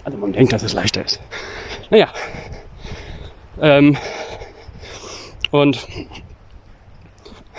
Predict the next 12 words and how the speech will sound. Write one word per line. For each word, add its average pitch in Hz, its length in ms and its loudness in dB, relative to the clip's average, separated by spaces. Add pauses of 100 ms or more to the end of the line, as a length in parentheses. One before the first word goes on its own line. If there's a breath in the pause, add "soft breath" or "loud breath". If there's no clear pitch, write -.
(100)
dann 117 140 4
habe 131 100 6
ich 170 100 2
umgestellt. 240 480 4 (1040 loud breath)
Das - 240 -10
war 107 80 -8 (180)
im 127 100 2
zweiten 196 360 2
Jahr 262 160 6
schon. - 200 2 (340 loud breath)
Also 117 200 6
erst, - 300 0